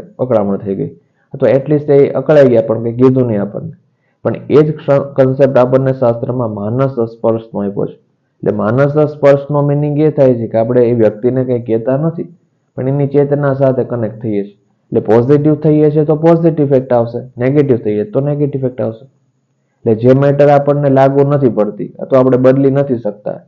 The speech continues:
છતાં આપણે જો એ વ્યક્તિ સાથે કનેક્ટ થઈએ માનસિક રીતે, તો એ પરિસ્થિતિ એ બને કે એના જીવનમાં અથવા તો એના શરીરમાં જે દોષની અવસ્થા હોય, જે વ્યાધિ હોય અથવા જે ઘટના ચાલતી હોય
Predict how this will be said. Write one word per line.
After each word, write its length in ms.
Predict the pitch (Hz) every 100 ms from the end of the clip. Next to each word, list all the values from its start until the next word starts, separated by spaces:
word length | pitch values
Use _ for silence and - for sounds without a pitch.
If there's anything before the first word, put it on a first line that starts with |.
| -
છતાં 240 | 127 139
આપણે 240 | 143 143 143
જો 140 | 147
એ 60 | 139
વ્યક્તિ 340 | 139 139 143
સાથે 300 | 143 143 139
કનેક્ટ 400 | 139 135 135 135
થઈએ 220 | 147 131
માનસિક 640 | 110 113 113 110 123 117 107
રીતે, 220 | 104 104 - _ _ _
તો 60 |
એ 40 | 117
પરિસ્થિતિ 540 | 123 131 143 147 147
એ 80 | 147
બને 280 | 143 143 135
કે 120 | 135
એના 380 | - 113 117 143
જીવનમાં 760 | 135 127 127 131 135 131 120
અથવા 200 | 117 127
તો 100 | 127
એના 260 | 120 123 135
શરીરમાં 540 | 131 131 127 110 104 - _ _ _ _ _ _ _ _ _ _ _ _ _ _ -
જે 80 |
દોષની 540 | 123 135 143 147 147 139
અવસ્થા 400 | 127 131 - 123
હોય, 280 | 120 107 98 - - _ _ _ 127
જે 60 |
વ્યાધિ 400 | 123 127 123 120
હોય 220 | 104 104
અથવા 220 | - - 131
જે 140 | 131
ઘટના 420 | 120 120 135 127
ચાલતી 380 | 117 113 107 -
હોય 140 | -